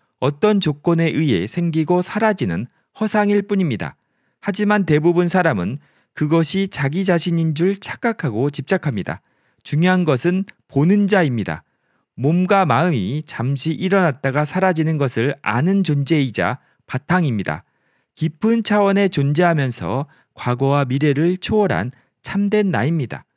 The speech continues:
이것은 무한한 우주 전체이고 너와 내가 하나가 되는 영역입니다. 이것을 우리는 에고와 구분해서 본래의 나, 참나 또는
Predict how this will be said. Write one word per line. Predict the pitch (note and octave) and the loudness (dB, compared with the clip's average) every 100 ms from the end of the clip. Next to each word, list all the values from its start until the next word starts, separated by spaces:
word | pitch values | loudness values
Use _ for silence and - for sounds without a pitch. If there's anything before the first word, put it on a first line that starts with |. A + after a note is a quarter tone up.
| _ _ _ _ _ - | _ _ _ _ _ -10
이것은 | E3+ A3+ G#3 A#2+ B2+ B2+ | 0 2 2 0 -2 -2
무한한 | A2 C#3+ D3 D#3 D#3 | -2 0 2 0 0
우주 | A2+ C3+ E3 | -2 0 0
전체이고 | D#3+ C#3+ D#3+ - G#3+ A#2+ F2 F2 - _ _ _ _ _ | 0 0 0 2 2 2 -2 -6 -10 _ _ _ _ _
너와 | C3+ E3+ F#3+ | 0 4 4
내가 | D3+ D#3+ A#2 G2+ | 2 2 2 0
하나가 | C3 F#3+ G3 F#3+ F#3 | -2 -2 0 0 0
되는 | D#3 E3+ E3 | 0 0 0
영역입니다. | A#2 D#3+ E3+ C3 G2 C#2 - _ _ _ | 0 0 0 -2 -4 -8 -12 _ _ _
이것을 | D#3 G3 G3+ G3 G#2+ B2 | -4 2 2 2 0 0
우리는 | B2+ C3+ D3+ D#3+ - | 0 0 0 -2 0
에고와 | B2 B2 C#3+ D3 | 0 2 2 2
구분해서 | C#3+ C3+ C#3 F#3 D3+ G#2 F#2 C#3 - _ _ | 0 -4 -2 0 0 0 -2 -4 -6 _ _
본래의 | - D#3+ E3+ F3+ F#3 | 0 2 4 2 2
나, | B2+ E2 - _ | 0 -4 -4 _
참나 | - - A#3 F#3+ F2+ - _ | -8 -2 0 0 -2 -8 _
또는 | F3+ E3 G2+ | 0 0 0